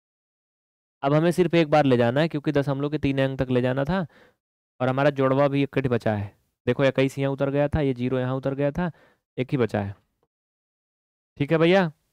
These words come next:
ठीक है बाबू। अब कितनी बार जाएगा जानते हो? सिर्फ दो बार जाएगा। अगर तुम तीन बार ले जाके देख लो, ज़्यादा हो जाएगा।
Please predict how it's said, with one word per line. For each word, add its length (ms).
ठीक 100
है 60
बाबू। 320
अब 140
कितनी 220
बार 140
जाएगा 220
जानते 280
हो? 200
सिर्फ 240
दो 180
बार 180
जाएगा। 360
अगर 200
तुम 160
तीन 220
बार 160
ले 100
जाके 220
देख 180
लो, 80
ज़्यादा 260
हो 100
जाएगा। 360